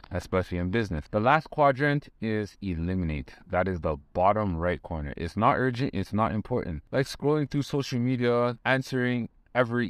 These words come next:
email that comes through your inbox, uh, private messages. These are all things that can wait. Not necessary right now. If you just take a step back and see how it is that your day is running. If you always have busy days, but not productive days,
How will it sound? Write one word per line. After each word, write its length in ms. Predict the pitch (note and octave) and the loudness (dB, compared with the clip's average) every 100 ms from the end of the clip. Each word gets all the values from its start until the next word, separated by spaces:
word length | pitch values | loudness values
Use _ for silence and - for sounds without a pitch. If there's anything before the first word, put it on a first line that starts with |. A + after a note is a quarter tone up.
| B2 | 0
email 220 | A#2+ A#2 | 0 4
that 160 | A2 | 4
comes 240 | - A#2+ A#2 | 2 -2 -2
through 220 | - A#2 | -2 0
your 180 | G#2+ G2 | 2 0
inbox, 540 | - A#2+ A2+ A#2+ A#2 - - | 2 2 6 6 4 0 -2
uh, 320 | G#2+ G#2 G2+ | 4 6 4
private 480 | F2+ - B2 A#2 G#2 | 2 4 4 4 0
messages. 680 | B2 B2 B2+ A#2+ B2+ B2 - | 0 -2 -4 -2 -2 -2 -6
These 160 | D3 E3+ | -4 0
are 60 | |
all 140 | C#3 D#3 | 2 2
things 300 | - C#3+ B2 | 2 0 2
that 140 | G#2+ | 0
can 160 | - D2+ | -2 -4
wait. 260 | F2 E2 - | -4 -4 0
Not 200 | A#2+ B2 | 2 2
necessary 580 | B2+ - D#2+ E2+ D#2+ C#2+ | 0 -2 -4 -4 -4 -4
right 80 | |
now. 180 | - C#2+ - - - - | -6 -8 -10 -20 -20 -8
If 160 | F2 E2 | -4 0
you 100 | G#2+ | 2
just 380 | A2 G#2+ - - _ | 4 2 0 -18 _
take 180 | - G#2+ | -6 -2
a 80 | E3 | 0
step 240 | - D#3 | 2 2
back 320 | A#2+ A2+ - - | 4 2 0 -10
and 200 | - F#2+ | -8 -8
see 400 | - B2+ D3 C#3+ - - - - | -8 -4 -2 -2 -4 -14 -20 -2
how 300 | A#2 B2+ C#3 | 4 6 6
it 100 | A#2+ | 2
is 260 | A#2 A2+ | -2 0
that 260 | A2 F#2 - | 2 2 -2
your 140 | F#2+ | -4
day 200 | E2+ G2+ | 0 2
is 140 | G2+ E2+ | 2 0
running. 360 | F2 F2+ G2+ | -2 -2 -4
If 220 | A2+ G#2 B2 | -4 -4 0
you 240 | D#3+ F3 | 0 2
always 300 | C3+ C3+ C3 | 4 4 4
have 260 | A#2+ G#2+ G2 - | 2 2 2 -2
busy 400 | - A#2 A2+ B2 | -4 -4 -2 -4
days, 480 | D3 G2 G2 A2 A2+ - | -2 0 0 0 -6 0
but 180 | G#2 E2 | 2 4
not 240 | G2 G2+ | 2 2
productive 540 | - F2 A2 - D#3+ D3 | 0 0 2 2 -2 2
days, 320 | E3+ F#3 | 2 2